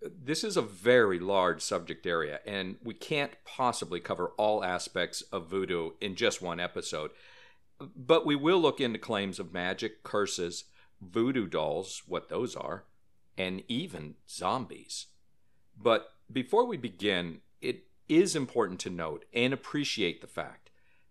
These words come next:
that voodoo is an accepted religion in several countries, and it does deserve the respect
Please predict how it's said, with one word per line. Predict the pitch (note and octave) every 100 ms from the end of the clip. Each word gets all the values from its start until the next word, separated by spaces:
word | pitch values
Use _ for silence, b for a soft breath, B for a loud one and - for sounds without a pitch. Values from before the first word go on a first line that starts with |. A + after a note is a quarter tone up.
| -
that | A#2 A#2 A2
voodoo | C#3+ F#3 F#3
is | C3 C3 A#2+
an | A2+
accepted | F#2+ - - B2 - C3 A2+
religion | G2 G2 G#2 G#2 E2+ D2 -
in | G2+ F#2
several | - B2+ A2 F2+
countries, | D#2+ F#2 F2+ D2 - - b b _
and | - A#2+
it | A#2 -
does | C3 C3+
deserve | B2 A2+ A2+ G2
the | F#2
respect | F#2 - - F#2+ -